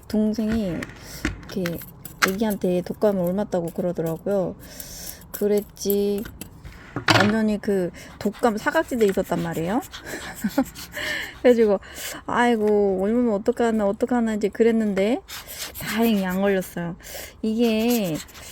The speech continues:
면역력이 좋으면 확실히 그런 거에 노출이 돼도 그렇게, 음, 쉽게 쉽게 안 걸리는 것 같아요.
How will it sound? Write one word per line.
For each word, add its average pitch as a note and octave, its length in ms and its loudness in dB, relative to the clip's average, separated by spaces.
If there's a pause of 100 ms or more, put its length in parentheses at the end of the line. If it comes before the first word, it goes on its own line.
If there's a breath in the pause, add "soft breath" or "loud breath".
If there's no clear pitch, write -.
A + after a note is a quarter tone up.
(120 loud breath)
면역력이 C4 760 4
좋으면 G#3+ 920 0 (560)
확실히 C4 420 -2
그런 F#3 720 -2 (120)
거에 F#3+ 220 0
노출이 G3+ 360 0
돼도 A3 540 2 (540 loud breath)
그렇게, F3+ 600 -2 (100)
음, E3 320 -4 (580)
쉽게 - 260 -2
쉽게 C4+ 200 -2
안 D#3+ 140 0
걸리는 F3+ 320 -2
것 D#3+ 200 -4
같아요. A3+ 280 -4